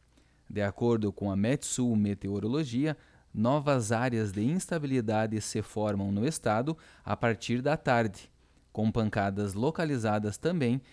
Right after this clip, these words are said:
no oeste e centro gaúcho.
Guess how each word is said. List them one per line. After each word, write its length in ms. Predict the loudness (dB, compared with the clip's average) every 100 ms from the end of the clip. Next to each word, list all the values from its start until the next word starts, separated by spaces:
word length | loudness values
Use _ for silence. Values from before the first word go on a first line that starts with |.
| -18 0
no 200 | 2 4
oeste 680 | 4 4 2 -2 -6 -6 -2
e 100 | -2
centro 500 | -2 -2 -2 -2 -2
gaúcho. 480 | 0 0 -4 -10